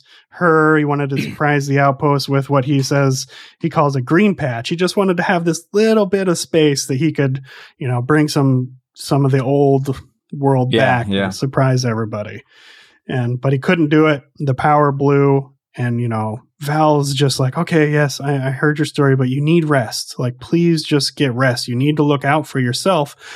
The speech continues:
Speaker 1: not just worry about everybody else all the time."
Speaker 2: Yeah.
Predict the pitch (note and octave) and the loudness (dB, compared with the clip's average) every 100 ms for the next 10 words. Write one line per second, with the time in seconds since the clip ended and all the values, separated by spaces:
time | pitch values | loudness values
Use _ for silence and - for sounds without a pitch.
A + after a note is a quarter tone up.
0 | - - E3+ A3 G3+ E3+ E3 E3+ D#3 D3+ | -18 -2 0 0 0 -4 0 2 2 2
1 | C#3+ C3+ D#3+ D#3+ D3+ D3+ E3 F#3 E3 A#2 | 2 2 0 0 0 2 2 0 -2 -6
2 | G#2 - A2+ A#2+ G#2+ G#2+ | -8 -8 -4 0 0 -2